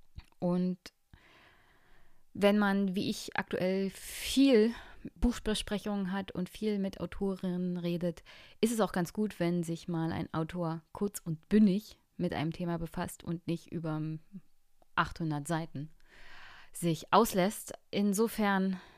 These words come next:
lässt sich auch ganz gut weglesen und ist vor allem auch für Leute,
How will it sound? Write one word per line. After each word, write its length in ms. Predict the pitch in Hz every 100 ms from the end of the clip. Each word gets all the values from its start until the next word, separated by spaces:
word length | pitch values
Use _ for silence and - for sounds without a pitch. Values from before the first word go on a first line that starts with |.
| _ _ _ _ _ _ -
lässt 500 | - 156 190 196 -
sich 160 | 202 185
auch 140 | 151
ganz 180 | 160 156
gut 220 | 165 156
weglesen 500 | 147 151 139 139 139 _ - - -
und 180 | 175 -
ist 80 | -
vor 140 | 156
allem 220 | 143 156 _ _ _ _ _ _ -
auch 400 | 196 254 - - _ _
für 540 | - - - 202 190 190
Leute, 560 | 180 175 175 170 165